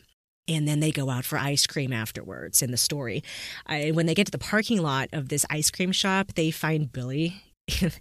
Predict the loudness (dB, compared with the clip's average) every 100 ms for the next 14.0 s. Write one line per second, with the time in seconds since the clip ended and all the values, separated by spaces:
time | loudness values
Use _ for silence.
0 | -14 -14 -4 0 0 -2 -2 0 2 2
1 | 2 4 4 4 0 -4 -20 -10 2 4
2 | 6 4 2 0 -2 0 0 -2 -8 -4
3 | 2 2 2 -6 -4 -4 -6 -10 -20 -12
4 | -2 0 2 -2 -6 _ _ 4 6 6
5 | 6 4 4 2 -2 -2 -4 -4 -6 -2
6 | 0 0 0 -4 -4 -4 0 0 0 -2
7 | -2 -2 -2 0 0 0 2 2 0 -4
8 | -2 0 2 4 4 4 2 -2 -2 -2
9 | -2 -4 -2 -2 -2 -2 -2 0 0 0
10 | 0 -2 -4 -8 -12 -14 -2 6 8 8
11 | 10 8 8 8 8 6 6 4 6 6
12 | 4 0 0 0 0 -2 -4 -4 -2 -2
13 | -2 -2 -2 -2 -2 2 6 6 6